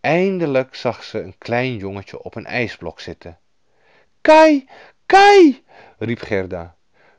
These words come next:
Tranen van blijdschap rolden over haar wangen. Maar Kai keek haar alleen maar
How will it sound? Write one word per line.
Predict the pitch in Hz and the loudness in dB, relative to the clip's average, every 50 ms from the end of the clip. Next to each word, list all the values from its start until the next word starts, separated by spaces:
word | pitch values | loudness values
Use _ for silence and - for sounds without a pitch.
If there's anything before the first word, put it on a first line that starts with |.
| _ _ | _ _
Tranen | _ - 165 180 196 208 214 202 190 | _ -2 0 0 0 0 -4 -6 -10
van | - - 151 135 | -12 -12 -12 -8
blijdschap | 117 120 123 120 120 - - - - 110 - | -4 -4 -2 -2 -4 -6 -8 -10 -10 -10 -10
rolden | - 104 107 110 107 104 101 101 | -8 -6 -4 -4 -4 -4 -4 -6
over | 92 104 110 98 110 | -8 -10 -12 -12 -12
haar | 101 107 113 113 | -10 -10 -4 -2
wangen. | 127 127 110 87 78 85 _ _ _ _ _ _ _ _ _ _ _ _ _ _ _ | -2 -2 -2 -4 -10 -16 _ _ _ _ _ _ _ _ _ _ _ _ _ _ _
Maar | - 107 110 - _ | -10 -8 -8 -8 _
Kai | - 135 127 127 139 143 139 | 2 4 4 4 4 0 -2
keek | - - 131 123 - | -4 -6 -6 -6 -6
haar | - 117 120 101 | -6 -6 -6 -6
alleen | 104 117 113 117 120 117 | -6 -6 -6 -6 -6 -6
maar | 110 107 104 - | -8 -10 -10 -10